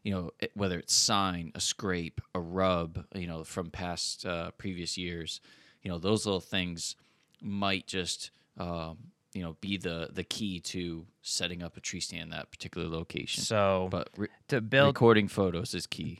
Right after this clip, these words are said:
Speaker 1: Go ahead.
Speaker 2: building off that, like, it's great to share with another person. So, like, we do it all the time. W-, me and you, where
Speaker 1: Yeah.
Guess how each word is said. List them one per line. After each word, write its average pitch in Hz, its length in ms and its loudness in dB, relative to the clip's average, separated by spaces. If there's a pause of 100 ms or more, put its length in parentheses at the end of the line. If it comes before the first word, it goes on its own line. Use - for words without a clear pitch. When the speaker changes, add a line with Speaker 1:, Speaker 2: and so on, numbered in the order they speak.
(140)
Speaker 1:
Go 120 60 -6
ahead. - 0 - (160)
Speaker 2:
building 123 180 2
off 113 300 6
that, 92 420 2 (400)
like, 90 380 -4 (960)
it's 117 200 -2
great 113 340 0
to 104 60 -6
share 107 360 2
with 101 160 -4
another 95 320 -4
person. 90 600 -4
So, 90 180 -8
like, 87 180 -4
we 104 100 -4
do 104 200 0
it 92 60 -2
all 95 180 2
the 85 40 -8
time. 87 520 -4
W-, 90 120 -8
me 101 220 -2
and 92 120 -4
you, 95 180 -2
where 95 180 -2
Speaker 1:
Yeah. 87 140 -4